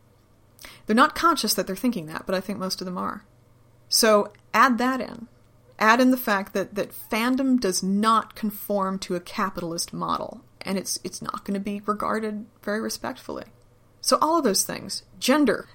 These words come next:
economics, gatekeeping, all of those things go into making fan works slash fandom slash fan fiction not well regarded, which means you're not gonna wanna be open about the fact that you're taking part in it. In terms of being semi-public about it,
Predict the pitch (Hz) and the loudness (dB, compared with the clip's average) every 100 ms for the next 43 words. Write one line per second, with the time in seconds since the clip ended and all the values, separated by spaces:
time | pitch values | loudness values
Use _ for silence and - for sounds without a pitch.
0 | - 214 269 254 277 262 - - - - | -6 4 6 8 8 4 2 0 0 -2
1 | - 208 269 - 190 160 - - 254 277 | -2 0 0 0 -2 -4 0 2 4 4
2 | 254 247 - 254 226 - 208 - 202 196 | 4 4 4 2 2 2 2 2 0 0
3 | 202 202 202 196 208 - 254 247 247 - | 0 0 0 -2 -2 2 4 4 0 -6
4 | - - - 208 214 208 202 202 - - | -10 -6 -2 0 0 0 0 2 0 0
5 | - - 214 208 - 185 185 185 185 190 | -2 0 0 -2 -4 -4 -4 -4 -4 -2
6 | - 180 175 - 180 180 185 175 170 - | -2 -2 -6 -8 -6 -6 -6 -6 -6 -8
7 | 175 165 - 185 214 196 175 180 170 160 | -8 -10 -6 0 4 4 4 0 -2 -4
8 | - - - _ _ _ _ _ _ 190 | -6 -6 -12 _ _ _ _ _ _ -8
9 | - 180 185 180 185 190 202 196 196 196 | -6 -6 -4 -2 -2 -2 -2 -2 -2 -2
10 | 190 202 196 185 190 - - 202 190 - | -2 -4 -6 -6 -8 -10 -8 -10 -8 -8
11 | - 202 - 226 - - - _ _ _ | -8 -8 -6 -8 -10 -14 -18 _ _ _
12 | _ _ _ 240 262 247 277 285 320 320 | _ _ _ 8 8 6 4 4 4 2
13 | - 247 247 214 214 226 247 254 247 240 | 4 4 4 0 0 2 4 6 4 2
14 | 233 233 226 269 254 185 87 67 - | 0 -2 -2 0 0 0 -2 -2 -4